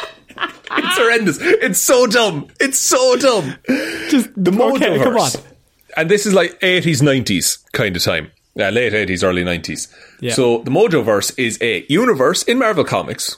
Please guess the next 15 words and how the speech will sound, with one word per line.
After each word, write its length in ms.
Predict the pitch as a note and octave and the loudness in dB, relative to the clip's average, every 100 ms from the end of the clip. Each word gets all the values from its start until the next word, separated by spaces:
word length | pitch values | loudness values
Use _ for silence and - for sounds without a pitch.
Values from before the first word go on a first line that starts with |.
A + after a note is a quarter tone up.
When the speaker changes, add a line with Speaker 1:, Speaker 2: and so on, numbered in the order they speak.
| - | -6
Speaker 1:
character 320 | G3+ F3 A2 | -2 0 -2
called 200 | B2 G2+ | -2 0
Mojo 300 | A2 A2+ F#2+ | 2 2 2
lords 280 | G2+ F#2+ G2 | 2 2 2
over 280 | G#2 F#2+ F2 | 2 2 0
it, 100 | F2 - - - | -2 -8 -18 -6
and 120 | D#3 | -2
it's 140 | D#3+ B2 | -2 -2
basically, 1200 | G#2 A#3 E4 E4 B3+ - A3+ - G3+ G3+ G3 - - _ _ _ _ _ _ _ _ - | -2 0 2 2 2 0 -2 2 2 2 0 0 -6 _ _ _ _ _ _ _ _ -4
it, 240 | E3 - | -4 -2
it, 260 | E3 D3+ - | -4 -2 -4
it's 140 | - | 0
all 180 | G3+ G#3 | 2 4
about 180 | F3+ E3+ | 4 2
entertainment 1040 | E3 E3 C3+ - C#3+ B2 G2 D2+ - | 2 0 -4 -2 -2 -2 -2 -4 -4